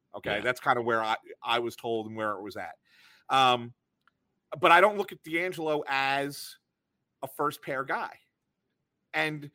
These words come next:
Speaker 1: since he's right-hand shot, you really don't have that kind of flexibility to move guys around. Like, you want him playing on the right side.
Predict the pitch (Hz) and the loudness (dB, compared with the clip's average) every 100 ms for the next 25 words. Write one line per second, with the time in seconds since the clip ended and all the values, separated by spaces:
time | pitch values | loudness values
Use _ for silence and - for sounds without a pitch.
0 | _ _ _ _ - 190 180 190 143 131 | _ _ _ _ -6 -4 -4 -10 -10 2
1 | 156 170 151 160 143 - 226 190 135 - | 2 2 -2 -8 -6 -4 0 0 -2 -6
2 | _ _ _ _ _ 156 151 247 269 190 | _ _ _ _ _ -10 -6 -6 -4 -4
3 | 196 190 - - 170 175 175 156 147 - | -4 -4 -10 -10 -2 -2 0 0 0 -2
4 | 156 151 143 165 151 147 147 165 151 131 | -4 -4 -4 -6 -6 -8 -6 -4 -4 -6
5 | 139 156 147 156 143 143 131 - _ _ | -4 -4 -2 0 0 0 -6 -18 _ _
6 | _ _ _ _ 139 180 180 135 175 175 | _ _ _ _ 0 2 2 0 0 2
7 | 185 180 185 185 165 165 151 156 151 - | 2 0 -2 -2 -2 -4 -2 -2 -2 -4
8 | 269 117 95 127 | -4 -4 -6 -16